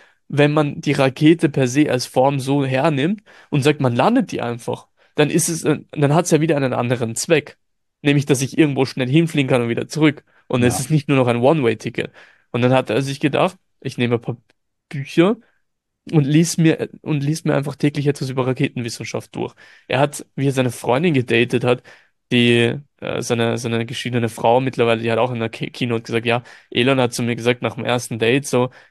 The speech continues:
Speaker 1: er wirst du mit mir in ein Hotel fahren, ein paar Raketenvideos anschauen.“ Und das klingt so banal, aber ja, man würde sagen, diese Leute sind verrückt,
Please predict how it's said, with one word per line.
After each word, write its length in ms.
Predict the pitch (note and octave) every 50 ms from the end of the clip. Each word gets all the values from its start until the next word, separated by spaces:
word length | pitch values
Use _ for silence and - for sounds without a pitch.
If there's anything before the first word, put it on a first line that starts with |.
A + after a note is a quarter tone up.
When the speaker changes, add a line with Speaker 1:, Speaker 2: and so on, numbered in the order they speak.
| _ -
Speaker 1:
er 100 | - A#2+
wirst 160 | A#2+ A#2+ -
du 40 | C3+
mit 140 | B2+ B2+ -
mir 280 | B2 B2+ C3 C3 C3 A#2+
in 160 | A#2+ B2 A#2+
ein 140 | A#2+ A#2 A#2
Hotel 320 | A#2 A2+ - C#3 C3+ D#3 D3
fahren, 260 | C#3+ - A#2+ A#2 A#2
ein 20 | A#2
paar 160 | - A#2 A#2+
Raketenvideos 640 | A#2+ B2 - - C3+ - - A#2 A#2 A2+ A#2 A#2 -
anschauen.“ 380 | - - - - - - - _ _ _ _ _ _ _ _ -
Und 220 | - A#2+ A#2+ B2+
das 280 | C3 A#2+ - - - -
klingt 380 | - C3+ D3 F3+ G#3 G3 -
so 160 | - - D3+
banal, 800 | B2 - B2+ A#2+ A2+ A2+ A#2 C3 D3 C3+ A#2+ A2+ C3 D#3 F3+ F3+ _ _ _ _ - - - _ _ _ _ _ _ _
aber 560 | C#3 C3+ C3 B2+ C#3 C3+ C3 B2+ B2 - - -
ja, 240 | C#3 D3 D3+ C#3 -
man 220 | B2 B2+ C3 C3 C#3
würde 180 | D3 D3+ D3
sagen, 220 | B2+ C#3 C#3 C3+ C3
diese 200 | C3 C3 C3+ C3
Leute 320 | B2+ - C#3 C#3 C#3+ C#3
sind 180 | C3 C3 B2 A#2+
verrückt, 520 | - C3 A#2+ A#2+ C3 C#3+ D#3 D#3 -